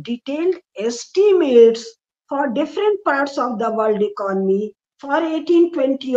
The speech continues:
onwards, with a very crude provisional assessment for fifteen hundred to eighteen twenty। कुसुम लता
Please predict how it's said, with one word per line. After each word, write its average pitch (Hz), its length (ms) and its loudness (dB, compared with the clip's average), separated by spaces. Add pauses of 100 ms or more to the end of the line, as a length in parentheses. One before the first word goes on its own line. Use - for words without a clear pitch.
onwards, 208 560 -4 (280)
with 294 200 -4
a 330 100 -2 (200)
very 381 500 4 (400)
crude 330 580 6 (1300)
provisional 302 840 0
assessment 247 720 -2 (280)
for 269 180 -4 (100)
fifteen 311 600 0 (140)
hundred 240 560 -2
to 262 120 -12 (100)
eighteen 208 580 -4
twenty। 254 420 -6 (1300)
कुसुम 320 320 -4
लता 226 380 -4